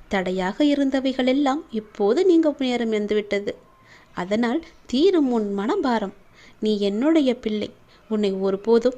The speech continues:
நான் கைவிட மாட்டேன் என்று நீ நம்பிக்கொண்டிருக்கின்றாய் அல்லவா? அந்த நம்பிக்கையை நான் வீணடிக்க மாட்டேன்.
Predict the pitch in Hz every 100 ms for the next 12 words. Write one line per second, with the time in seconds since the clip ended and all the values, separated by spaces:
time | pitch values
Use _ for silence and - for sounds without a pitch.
0 | - 214 196 196 190 190 185 185 190 196
1 | 330 339 294 277 240 220 233 302 - 269
2 | 254 247 254 240 240 240 254 269 381 -
3 | _ _ - - 202 196 190 190 202 233
4 | 254 240 294 - 196 196 185 233 440 240
5 | 226 202 202 196 -